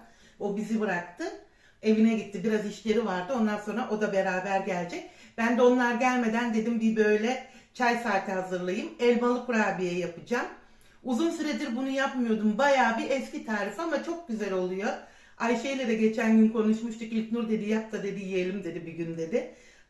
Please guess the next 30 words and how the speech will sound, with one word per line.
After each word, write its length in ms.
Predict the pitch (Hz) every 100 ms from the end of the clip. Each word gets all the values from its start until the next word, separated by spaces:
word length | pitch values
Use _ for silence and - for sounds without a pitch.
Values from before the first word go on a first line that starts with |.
| -
Ondan 320 | - 220 208 196
sonra 280 | 220 233
"Tamam," 360 | 262 254 262 240
dedim. 200 | 220 269
O, 300 | 226 190 - 175 - -
o 160 | 226
da 160 | 240 226
bugüne 500 | 233 214 196 180 175 -
nasip 300 | 180 - -
oldu. 480 | 180 165 165 339 - - - 277
Bir 120 | 311
de 140 | 320
benim 220 | 294 302
şipşak 460 | - - - 240 220
poğaçamdan 640 | 214 196 202 185 185 180
yapacağım. 440 | 180 170 - 285 - - - -
Hamurumu 460 | - 311 320 349 359
yoğurdum 540 | 330 311 320 339 349
böyle, 300 | 277 220 214
elmalı 560 | 285 240 220 214 214 220
kurabiyemin. 840 | 214 196 175 180 175 196 302 - - -
O 140 | 240
kadar 400 | 262 233 285 330
güzel 320 | 262 220 -
sakız 380 | - 254 269 214
gibi 220 | 226 226
bir 120 | 247 233
hamur 260 | 240 240
oldu 260 | 247 247 214 -
ki. 200 | 175